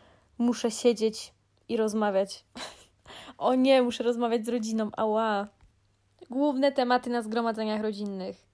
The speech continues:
Y, pieniądze, czasem polityka.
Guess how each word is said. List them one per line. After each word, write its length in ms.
Y, 340
pieniądze, 960
czasem 260
polityka. 560